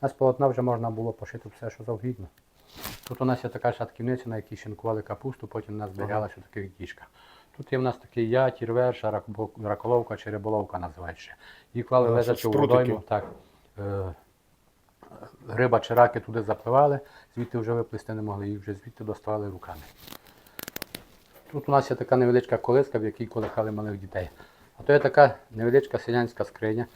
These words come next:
Speaker 1: Дівчина, яка була на виданні, збирала собі туди придане. Чим було більше приданого, значить, була багатша наречена. На цьому місці в селі в нас була збудована така старовинна селянська пічка. Внизу були приміщення, де можна собі було приготувати поїсти, спекти хліб.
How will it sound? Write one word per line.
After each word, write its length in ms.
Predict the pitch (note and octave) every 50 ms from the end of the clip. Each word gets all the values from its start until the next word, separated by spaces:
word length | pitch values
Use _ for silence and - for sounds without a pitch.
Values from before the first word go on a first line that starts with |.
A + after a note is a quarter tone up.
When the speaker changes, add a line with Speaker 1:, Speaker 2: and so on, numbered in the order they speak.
| - - - - - - -
Speaker 1:
Дівчина, 300 | A2 B2+ B2 - - A#2+
яка 180 | A#2 - - A#2+
була 200 | A2+ A#2 A#2 A2+
на 100 | A2+ A2
виданні, 320 | G#2+ A2 A2 A2 A#2 A#2+
збирала 340 | A#2 G#2+ A2+ A2 A2+ A2 G#2+
собі 220 | - - G#2 G#2
туди 220 | G2 G2+ G2 G2+ G2+
придане. 400 | - - G2+ F#2 F#2+ F2+ F2+ G2+
Чим 200 | - - A2+ A2
було 200 | G#2 G#2 G#2+ G#2+
більше 320 | G2 G#2 G2 F2+ - - F2+
приданого, 460 | - B2+ C3 B2+ C3 B2 A#2+ A2+ G#2
значить, 360 | F#2+ G#2+ G#2+ - - F#2+ F#2
була 200 | G2+ A2 A2+ A2
багатша 380 | G2 - G#2 G#2+ G#2 - - G#2+
наречена. 460 | G#2 G2+ G2 F#2+ - - - F2+ D#2+ - _ _ _ _ _ - - - - - - - - B2
На 80 | B2
цьому 280 | - - E3 E3 D#3 C#3+
місці 340 | B2 A2+ G#2 - - - G2
в 80 | -
селі 220 | - A2 G#2+ A2+ A2+
в 40 |
нас 220 | G#2+ A2 A2+ G2+ F#2+
була 200 | F#2+ G#2 G#2 G2+
збудована 460 | F#2 F2 G2+ G2+ A#2 A#2 A#2 A#2 A2+
така 240 | A2+ - - - A2+
старовинна 520 | - - G#2+ G#2 G#2+ G#2 A2 G#2+ G#2 G#2 -
селянська 460 | - A2+ G#2+ G#2+ G#2+ G#2 - - G2 -
пічка. 280 | - G2 - - - - - _ - - - - - - _ - -
Внизу 220 | A#2 A2 A#2 C3
були 200 | B2+ B2+ B2 B2
приміщення, 560 | A#2+ - - G#2+ G#2+ A2 A2 - - A#2 A2+
де 100 | G#2 A2
можна 260 | G#2 A2+ A2 G#2 G#2+ G2+
собі 200 | - - - G#2
було 220 | G2 G2+ G2+ F#2+
приготувати 560 | - - F#2+ F#2+ F#2 - - G#2 F#2+ - G2
поїсти, 400 | - - - A2 G#2+ - - G#2+
спекти 360 | - _ - G2 - - -
хліб. 260 | - - G2+ F#2+ E2+